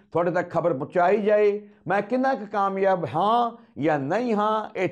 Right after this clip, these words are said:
ਤੁਸੀਂ ਦੱਸੋਗੇ। ਸਾਨੂੰ ਕੁਮੈਂਟ ਬਾਕਸ ਦੇ ਵਿੱਚ ਤੁਸੀਂ ਆਪਣੇ ਵਿਊਜ਼ ਜ਼ਰੂਰ ਵਿਅਕਤ ਕਰਿਓ। ਖੈਰ, ਮੈਂ ਇੱਕ ਵਾਰੀ ਫੇਰ ਕਹਿ ਦਿਆਂ, I am no fan of ਸੁਖਪਾਲ ਖਹਿਰਾ। ਮੈਂ ਕੋਈ ਉਹਦੀ ਤਰਫਦਾਰੀ ਕਰਨ ਦੀ ਕੋਸ਼ਿਸ਼ ਨਹੀਂ ਕੀਤੀ,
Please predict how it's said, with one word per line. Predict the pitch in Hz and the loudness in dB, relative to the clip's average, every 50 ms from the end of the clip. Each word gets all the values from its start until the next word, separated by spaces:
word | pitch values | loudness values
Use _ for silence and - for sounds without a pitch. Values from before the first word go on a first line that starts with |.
| 175 | -4
ਤੁਸੀਂ | - 139 - 180 220 | -8 -8 -6 -6 -4
ਦੱਸੋਗੇ। | 214 208 - - 226 226 214 220 220 214 202 208 208 - - _ _ - | -2 -4 0 0 0 2 4 4 4 4 2 0 -4 -10 -20 _ _ -2
ਸਾਨੂੰ | 170 180 190 196 | -2 0 0 -2
ਕੁਮੈਂਟ | 165 - 170 175 190 214 220 185 | -4 -4 -4 -2 -2 -2 -2 0
ਬਾਕਸ | 175 196 196 196 156 143 | 0 2 2 2 0 0
ਦੇ | 160 208 196 | 0 2 2
ਵਿੱਚ | 190 185 185 | 2 0 -2
ਤੁਸੀਂ | 180 175 170 156 180 185 180 | -4 -4 -4 -2 -4 -2 0
ਆਪਣੇ | 175 170 175 - 180 180 180 175 | 0 -2 -2 -2 -4 -2 -2 -2
ਵਿਊਜ਼ | 170 151 170 180 185 180 156 160 | -2 -2 -2 -2 -2 0 0 -2
ਜ਼ਰੂਰ | 151 135 131 143 147 175 202 233 240 | -2 0 0 0 2 2 4 2 4
ਵਿਅਕਤ | 226 226 226 220 226 226 | 4 2 2 2 0 -2
ਕਰਿਓ। | - 220 214 220 220 208 202 196 208 - - _ _ _ - | 0 2 4 4 4 4 2 0 -4 -10 -18 _ _ _ 0
ਖੈਰ, | 170 208 226 226 | 2 4 4 4
ਮੈਂ | 208 208 185 | 2 2 0
ਇੱਕ | 147 | 2
ਵਾਰੀ | 185 185 175 156 | 2 2 2 2
ਫੇਰ | 156 - 156 175 196 208 202 | 0 0 0 2 2 2 2
ਕਹਿ | 208 214 214 220 | 2 2 2 2
ਦਿਆਂ, | 214 226 220 214 214 214 214 - - _ _ - - | 2 0 0 0 -2 -4 -6 -10 -20 _ _ -6 -2
I | - 226 247 254 254 | 0 2 2 2 2
am | 240 233 | 2 2
no | 226 226 226 233 233 | 4 4 4 4 4
fan | 175 202 214 226 233 233 226 214 | 2 2 2 2 2 2 0 0
of | - - | 0 -2
ਸੁਖਪਾਲ | 202 - 151 139 180 180 180 180 180 165 | -6 -8 -4 0 2 2 4 4 2 0
ਖਹਿਰਾ। | 131 143 147 139 110 - - - - _ _ _ 147 | 0 0 0 0 -2 -4 -6 -12 -18 _ _ _ -2
ਮੈਂ | 180 233 240 226 | 0 2 2 2
ਕੋਈ | 233 233 226 220 | 2 2 4 4
ਉਹਦੀ | 226 220 208 226 | 4 4 2 0
ਤਰਫਦਾਰੀ | - 220 196 190 196 156 180 196 190 185 190 196 | 0 0 2 2 2 2 2 2 4 4 2 0
ਕਰਨ | 190 - 196 180 175 175 | 0 0 0 0 0 0
ਦੀ | 175 170 | -2 -2
ਕੋਸ਼ਿਸ਼ | 147 175 180 160 151 180 175 180 - | 0 0 0 0 0 0 -2 -2 -4
ਨਹੀਂ | 160 185 214 240 208 | -4 -2 -2 -2 -2
ਕੀਤੀ, | 208 226 208 226 233 233 233 | -4 -4 -4 -2 -4 -4 -4